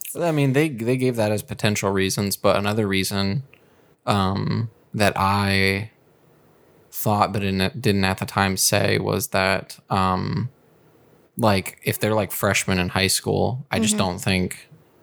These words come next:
Speaker 1: generally speaking, like, girls, generally speaking, girls are more, like, emotionally mature than guys at that age. So it's like,
Speaker 2: Mm-hmm.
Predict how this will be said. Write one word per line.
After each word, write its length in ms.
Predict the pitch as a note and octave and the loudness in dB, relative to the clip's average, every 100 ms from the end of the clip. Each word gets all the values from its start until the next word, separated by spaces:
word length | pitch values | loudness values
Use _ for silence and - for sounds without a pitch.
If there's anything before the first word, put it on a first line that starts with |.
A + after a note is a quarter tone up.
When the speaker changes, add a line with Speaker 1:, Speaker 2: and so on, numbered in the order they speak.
| _ _ _ A#2+ | _ _ _ -2
Speaker 1:
generally 520 | A2+ G2 F#2+ F#2 F#2 | 2 2 2 2 0
speaking, 760 | - F#2+ F#2 - F#2 F#2 A2+ A2+ _ _ _ _ _ _ | 0 0 0 2 0 0 -2 -8 _ _ _ _ _ _
like, 440 | G2 F2+ E2+ - _ _ _ _ - _ _ _ - | 0 2 0 -6 _ _ _ _ -20 _ _ _ -8
girls, 680 | - G#2 G3 - - - A#3+ C4+ - - - | 0 2 2 0 -2 -4 -8 -16 -16 -14 -8
generally 380 | A#2 A2 G2+ G2 | 0 2 2 -2
speaking, 380 | - F#2+ G2 F2+ | -2 -2 -4 -2
girls 400 | F#2+ F#2+ F#2 - | 0 2 0 0
are 100 | F#2 | -2
more, 300 | F#2 F#2 F#2 | 0 0 2
like, 420 | F#2 F2+ - - _ _ _ _ - | 2 0 -6 -16 _ _ _ _ -4
emotionally 540 | G#2+ G2 F#2 - F#2+ | 0 0 0 -2 0
mature 360 | F#2 F#2 - F#2+ | 0 0 0 0
than 160 | F#2+ F#2+ | -2 -2
guys 440 | F#2+ F#2+ F#2+ G2 - | 0 2 0 -4 0
at 200 | F#2 - | -2 0
that 180 | F2+ | 0
age. 340 | F#2 F#2+ F#2 - | 2 0 0 0
So 80 | F#2 | 0
it's 160 | - | 2
like, 340 | - G2+ - - | 2 0 -2 -2
Speaker 2:
Mm-hmm. 340 | A#3+ A3+ A3+ | 0 0 -2